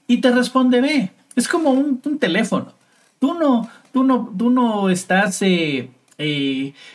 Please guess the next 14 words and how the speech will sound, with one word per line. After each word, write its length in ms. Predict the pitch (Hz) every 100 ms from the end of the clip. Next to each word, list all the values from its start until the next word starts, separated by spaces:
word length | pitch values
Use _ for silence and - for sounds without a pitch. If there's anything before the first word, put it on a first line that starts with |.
| _
con 200 | - 185
una 180 | 220 226
angustia 1120 | 196 180 214 240 226 - 190 185 185 185 - _
de 180 | 170 180
que 120 | 175
"¿será 320 | 165 160 190
que 100 | 196
me 100 | 185
van 180 | 180 185
a 100 | 185
contestar?". 880 | 170 160 151 151 - 196 196 185 _ -
No, 300 | 370 320 165
o 200 | 156 160
sea, 300 | 208 196